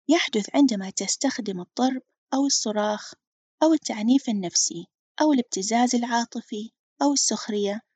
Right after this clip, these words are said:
نحو طفلك كأساليب تأديبية، لأنك عندها زرعت في دماغه الريبة والحذر منك، ومن نرتاب من ردات فعله لا نأمن من أن لا يضرنا بوقت ما،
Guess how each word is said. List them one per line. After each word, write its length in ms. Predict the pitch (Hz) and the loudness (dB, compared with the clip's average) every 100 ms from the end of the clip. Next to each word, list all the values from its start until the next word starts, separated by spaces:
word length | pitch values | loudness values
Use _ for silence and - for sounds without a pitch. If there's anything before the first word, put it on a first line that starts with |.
| _ - | _ -2
نحو 260 | 311 - | -2 -2
طفلك 460 | 214 - - 254 247 | -6 -6 -6 -4 -4
كأساليب 680 | 247 - 196 - 190 196 - | -6 -6 -4 -4 -4 -4 -6
تأديبية، 760 | - - 165 165 - - - - _ _ _ _ _ | -8 -8 -6 -6 -4 -6 -8 -12 _ _ _ _ _
لأنك 420 | 247 294 330 294 | 2 6 6 4
عندها 480 | 214 247 269 208 190 | 4 6 6 2 -4
زرعت 460 | 185 214 302 285 - | 0 2 2 0 -8
في 200 | - 240 | -4 -4
دماغه 640 | 190 208 240 233 240 240 | 0 2 2 0 0 0
الريبة 440 | 208 214 247 240 - | 0 0 2 2 -2
والحذر 600 | 220 185 185 220 208 202 | -4 -4 -2 0 0 0
منك، 380 | 190 175 - - _ _ _ _ _ _ 285 | -2 -6 -8 -16 _ _ _ _ _ _ 6
ومن 240 | 302 285 | 8 8
نرتاب 600 | 233 220 - 277 285 262 233 | 8 4 -2 2 4 2 0
من 160 | 208 196 | 0 0
ردات 440 | 202 - 277 277 - | -2 2 2 2 0
فعله 500 | 277 254 254 254 247 - _ | 0 0 -2 0 -2 -2 _
لا 220 | 262 294 285 | 2 6 6
نأمن 440 | 240 - 190 180 - | 4 2 -6 -8 -10
من 140 | 202 | -6
أن 200 | 185 190 190 | -2 -2 -2
لا 80 | 196 | -2
يضرنا 680 | 190 - 220 - 196 175 | -2 -2 -4 -2 -2 -4
بوقت 460 | 170 175 190 - 190 | -4 -4 -4 -6 -8
ما، 320 | 180 165 - | -6 -6 -6